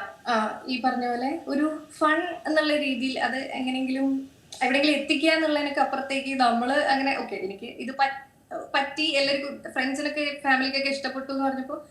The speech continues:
അതൊന്ന് ഷെയർ ചെയ്തു എന്നേ ഉണ്ടായിരുന്നുള്ളൂ. അതല്ലാതെ അതൊരു വലിയ റീച്ച് ആവണം എന്നുള്ള രീതിയിലൊന്നും ആയിരുന്നില്ല. പക്ഷെ എന്നാൽ കൂടിയിട്ടും, ആ, ഞാൻ മനസ്സിലാക്കുന്നത് നമ്മളിലെ എന്തെങ്കിലും വ്യത്യസ്തമായിട്ടുള്ള കഴിവോ എന്തെങ്കിലുമൊക്കെ ഉണ്ടെങ്കിൽ സോഷ്യൽ മീഡിയ, ആ,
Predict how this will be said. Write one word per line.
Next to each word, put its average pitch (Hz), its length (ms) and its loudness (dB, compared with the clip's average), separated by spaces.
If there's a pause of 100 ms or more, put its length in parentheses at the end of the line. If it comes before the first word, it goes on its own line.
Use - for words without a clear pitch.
(340)
അതൊന്ന് 330 360 4 (100)
ഷെയർ 311 260 6
ചെയ്തു 339 240 2
എന്നേ 330 220 4
ഉണ്ടായിരുന്നുള്ളൂ. 240 460 0
അതല്ലാതെ 220 500 -4
അതൊരു 277 420 -6
വലിയ 277 260 -2
റീച്ച് 277 380 -4
ആവണം 285 400 0
എന്നുള്ള 302 280 -4
രീതിയിലൊന്നും 277 540 -6
ആയിരുന്നില്ല. 196 460 -8 (300)
പക്ഷെ 285 120 -4
എന്നാൽ 320 340 0
കൂടിയിട്ടും, 339 540 -2 (140)
ആ, 294 140 -4
ഞാൻ 294 160 -4
മനസ്സിലാക്കുന്നത് 285 1080 -4 (260)
നമ്മളിലെ 285 400 -2
എന്തെങ്കിലും 277 480 0
വ്യത്യസ്തമായിട്ടുള്ള 262 580 -6
കഴിവോ 226 460 -4
എന്തെങ്കിലുമൊക്കെ 202 480 -8
ഉണ്ടെങ്കിൽ 277 500 0
സോഷ്യൽ 277 300 -6
മീഡിയ, 285 320 -4 (600)
ആ, - 40 -6